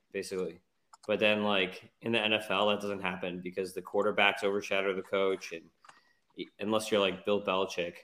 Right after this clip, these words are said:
and even then, you know. But, yeah, you're, you're, in the N F L, the players get a lot more of the attention, whereas college, like, the college coaches become the program.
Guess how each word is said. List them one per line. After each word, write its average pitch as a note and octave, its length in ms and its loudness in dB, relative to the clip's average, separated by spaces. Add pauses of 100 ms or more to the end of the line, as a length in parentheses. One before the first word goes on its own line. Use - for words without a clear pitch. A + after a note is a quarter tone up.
(580)
and G#2 140 -2
even G#2 180 2
then, F#2 380 -2 (160)
you F#2 100 -6
know. F#2 240 -2 (360)
But, F2+ 260 0 (800)
yeah, G2+ 300 4
you're, G#2 280 4
you're, B2+ 240 6
in C#3 460 0
the D3 80 8
N D3 100 8
F D#3 160 6
L, B2+ 560 8
the A2 80 0
players A2+ 560 6
get A2 120 2
a G#2 40 6
lot G2 240 0
more G2+ 160 2
of F#2+ 60 -4
the F#2+ 120 -2
attention, F#2+ 460 -2
whereas G2 240 0
college, G2+ 540 0
like, F#2 180 0
the F#2 60 -6
college A2+ 360 0
coaches F#2 600 -2 (960)
become F#2+ 420 -2
the F2+ 60 -2
program. E2+ 460 -6